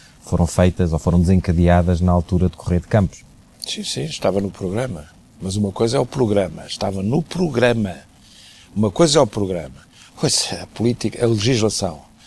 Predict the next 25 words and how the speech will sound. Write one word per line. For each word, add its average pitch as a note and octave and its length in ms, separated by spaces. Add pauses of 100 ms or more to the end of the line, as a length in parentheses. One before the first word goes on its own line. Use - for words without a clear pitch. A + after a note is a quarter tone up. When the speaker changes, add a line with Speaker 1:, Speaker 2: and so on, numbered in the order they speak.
(480)
Speaker 2:
dos G#2+ 140
medicamentos G#2+ 500
genéricos, F2+ 600 (960)
eh, F#2+ 640
é A2 120
do G#2+ 120
tempo A2 240
da A2 80
doutora G#2+ 340
Leonor A2 340
Beleza. G2+ 540 (560)
Quem C#3+ 240
arrancou G2+ 640 (640)
com G#2 420 (220)
o G#2+ 80
mercado G#2 420
de F#2+ 60
medicamentos G2+ 500
genéricos G2 340
foi - 160
o G#2+ 40
doutor A2+ 240
Luís A2+ 220
Filipe A#2+ 340
Pereira. G2 460